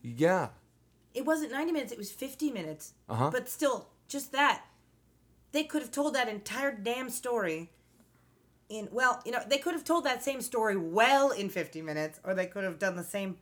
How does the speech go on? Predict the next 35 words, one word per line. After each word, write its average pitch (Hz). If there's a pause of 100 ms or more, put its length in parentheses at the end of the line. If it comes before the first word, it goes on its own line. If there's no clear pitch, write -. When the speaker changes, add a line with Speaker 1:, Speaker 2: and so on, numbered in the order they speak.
Speaker 2:
garbage 175
Speaker 1:
Yeah. 151
Speaker 2:
that 156
they 190
did 156
in 143 (560)
half 160
an 143
hour. 139 (260)
Speaker 1:
But 147
it's -
just -
sort 165
of 139
like, 127
like, 120
even 135
the 120
amount 113
of, 101
like, 92 (180)
h-, -
how 104
much 107
we 107
get 92
to 98
see 101
a 92
character 92
walk 92
into 92
a 87
room 92
and 82